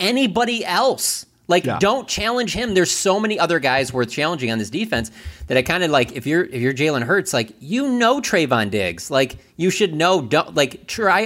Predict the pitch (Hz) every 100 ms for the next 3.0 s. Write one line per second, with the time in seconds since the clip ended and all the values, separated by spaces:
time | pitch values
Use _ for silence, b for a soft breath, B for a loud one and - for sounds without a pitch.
0 | - 180 214 175 156 147 214 127 104 104
1 | 135 120 131 127 117 131 139 101 - 165
2 | 175 - 127 113 117 113 113 113 113 104